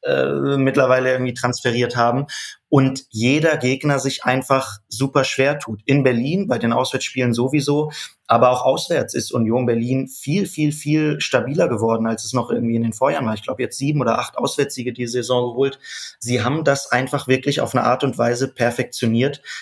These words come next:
was es für jeden Gegner ganz, ganz offensichtlich schwer macht, da irgendwelche Lösungen zu finden. Und ja, sehr, sehr spannend zu sehen, wie weit das noch, äh, sie auch über die nächsten Jahre, auch jetzt in der Champions League beispielsweise, trägt,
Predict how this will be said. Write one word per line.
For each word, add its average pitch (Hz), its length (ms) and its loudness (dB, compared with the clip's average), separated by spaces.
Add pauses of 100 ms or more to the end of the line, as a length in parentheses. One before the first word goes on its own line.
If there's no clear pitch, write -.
(140)
was 117 200 4
es 117 120 -6
für 123 140 0
jeden 120 400 0
Gegner 135 560 0
ganz, 131 240 2
ganz 135 220 0
offensichtlich 127 560 -2
schwer 120 200 0
macht, 127 360 -4
da 117 280 0
irgendwelche 127 460 0
Lösungen 131 400 0
zu - 100 -12
finden. 101 460 -4
Und 104 300 -6
ja, 117 300 2 (260)
sehr, 120 220 0
sehr 127 120 2
spannend 131 320 0
zu 127 140 -4
sehen, 131 420 0 (320)
wie 120 400 0
weit 131 360 0
das 135 200 2
noch, - 420 -2
äh, 139 180 -2
sie 123 260 0
auch 127 180 2
über 123 160 2
die 120 140 0
nächsten 120 340 -2
Jahre, 139 460 2
auch - 160 -4
jetzt - 160 -6
in 110 80 -2
der 110 100 -2
Champions 135 400 -2
League 135 160 -2
beispielsweise, 131 680 0
trägt, - 560 -4